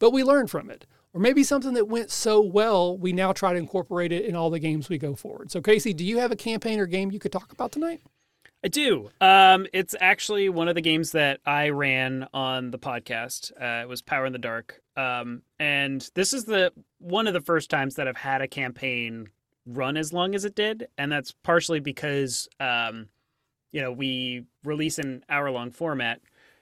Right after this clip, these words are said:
Speaker 2: so it takes a lot longer to get where we're going.
Speaker 1: Sure,
Speaker 2: But,
Speaker 1: sure.
Speaker 2: um, I think I was getting to the point where combats just felt really stagnant, and they felt like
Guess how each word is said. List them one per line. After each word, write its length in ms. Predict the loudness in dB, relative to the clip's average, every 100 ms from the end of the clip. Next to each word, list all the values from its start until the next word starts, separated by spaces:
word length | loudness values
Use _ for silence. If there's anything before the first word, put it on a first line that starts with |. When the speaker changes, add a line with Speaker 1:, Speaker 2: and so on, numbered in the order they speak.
| _
Speaker 2:
so 340 | -6 -4 -4 -10 _ _ -10
it 80 | -8
takes 300 | -2 -2 0
a 60 | -2
lot 160 | -2
longer 260 | -2 -4 -6
to 80 | -4
get 160 | -4
where 120 | -2
we're 100 | -6
going. 340 | -4 -2 -2 -4
Speaker 1:
Sure, 160 | -6
Speaker 2:
But, 240 | 0 0 -2 -4
Speaker 1:
sure. 220 | -2 -2
Speaker 2:
um, 240 | -4 -10 -16 _ _ _ _ _ _ _ -4
I 40 |
think 180 | 0 0
I 80 | 0
was 180 | -2 0
getting 280 | 0 0 -2
to 80 |
the 100 | -6
point 360 | -6 -4 -4 -4
where 580 | -4 0 2 2 0 -2 -8 _ _ _ _ _ _ _ _ _ -14
combats 800 | -2 0 2 2 2 0 -6
just 460 | -6 -6 -4 -6 -10 -16
felt 400 | -4 -2 -2 -6 _ _ _
really 400 | -10 -6 -4 -4
stagnant, 880 | -4 -4 2 2 2 0 -2 -4 -8 _
and 220 | -6 -4 -4
they 120 | -4
felt 380 | -4 -4 -4 -6
like 440 | -4 -2 -2 -6